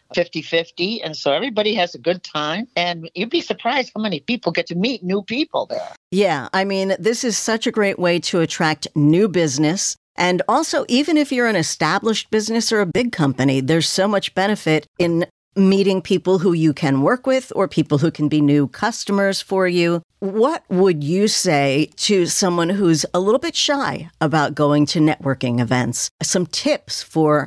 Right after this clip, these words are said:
Speaker 2: how to, c-, 'cause you obviously have no trouble talking to anyone.
Speaker 1: Right.
Speaker 2: <laughs>
Speaker 1: I've never had an, I've never met a person I didn't like.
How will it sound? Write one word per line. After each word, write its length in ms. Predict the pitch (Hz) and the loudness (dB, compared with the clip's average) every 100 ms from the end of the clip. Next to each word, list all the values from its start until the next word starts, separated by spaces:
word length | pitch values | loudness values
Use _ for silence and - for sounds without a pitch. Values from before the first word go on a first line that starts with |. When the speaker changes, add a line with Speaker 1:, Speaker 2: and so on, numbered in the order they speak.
| - | -6
Speaker 2:
how 260 | - 190 202 | -4 -2 -2
to, 560 | - - 180 170 170 - - | -2 0 2 2 0 -4 -4
c-, 80 | 247 | -4
'cause 260 | - 254 | -2 -2
you 160 | 247 320 | 0 2
obviously 520 | 247 269 240 220 226 208 | 2 0 -2 -4 -2 -2
have 160 | 170 | 0
no 140 | 175 185 | 0 0
trouble 280 | 220 160 156 | 0 -2 -2
talking 340 | 180 147 147 | -2 -2 -2
to 160 | 143 156 | -2 0
anyone. 360 | 143 127 - - _ - | 0 -2 -8 -18 _ -4
Speaker 1:
Right. 440 | - 226 240 214 | -2 0 0 -2
Speaker 2:
<laughs> 540 | 330 - 226 - 247 - - 226 | -2 -4 -6 -4 -4 -4 -4 -2
Speaker 1:
I've 380 | 214 - 190 | -4 -4 -6
never 180 | 185 175 240 233 | -4 -2 -2 -2
had 120 | 151 | -6
an, 120 | 143 - | -8 -6
I've 180 | 160 160 | -6 -6
never 160 | - 156 | -8 -6
met 180 | 151 147 | -4 -4
a 40 | |
person 360 | 127 156 139 135 | -4 -4 -4 -6
I 60 | 127 | -4
didn't 220 | 139 131 | -4 -4
like. 280 | 127 127 | -6 -6